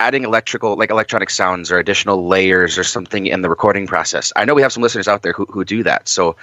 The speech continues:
that's one of those topics that I would love to explore more and to talk to and hear from. Um, and I wanna, honestly, it was so cool for me to talk to authors, even if it's friends of ours like Mike Novotny, but I wanna just hear from more people who are writing books and tell us, like,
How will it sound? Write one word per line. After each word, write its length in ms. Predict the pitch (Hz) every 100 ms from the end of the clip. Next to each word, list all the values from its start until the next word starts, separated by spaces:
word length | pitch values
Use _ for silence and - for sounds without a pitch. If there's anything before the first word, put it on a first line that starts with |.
| - -
that's 200 | 139 -
one 120 | 131
of 40 | 110
those 120 | 95
topics 380 | - 104 98 -
that 100 | 90
I 160 | 104
would 160 | 127 87
love 200 | 85 78
to 100 | -
explore 420 | 65 - 90 73
more 480 | 67 80 98 82 62 - _ _
and 180 | 101 98
to 60 | 98
talk 280 | 95 90 -
to 160 | 78
and 80 | 78
hear 220 | - 92
from. 300 | - 82 73 - - - -
Um, 320 | 113 107 90 -
and 140 | 110 117
I 40 |
wanna, 300 | 151 151 117 - _ _ _ _
honestly, 520 | 110 135 151 175 165 - -
it 60 | 127
was 120 | 127
so 160 | 156
cool 220 | 156 131 139
for 140 | 131
me 80 | 113
to 80 | 101
talk 280 | 107 95 -
to 140 | -
authors, 600 | - 69 127 143 147 - _ _ _ _ _ _
even 260 | 117 123 123
if 120 | 127
it's 120 | 123 -
friends 280 | 104 98
of 60 | -
ours 160 | 120 107
like 100 | 101
Mike 180 | 104 -
Novotny, 340 | 95 87 123 -
but 80 |
I 60 | 92
wanna 220 | 135 170
just 160 | 101 -
hear 120 | 107
from 160 | 101 92
more 120 | 95
people 240 | - 113
who 60 | 110
are 100 | 107
writing 260 | 92 113
books 420 | 87 104 - - - _ - - -
and 320 | 107 98 -
tell 140 | 110
us, 140 | 139 139
like, 140 | 127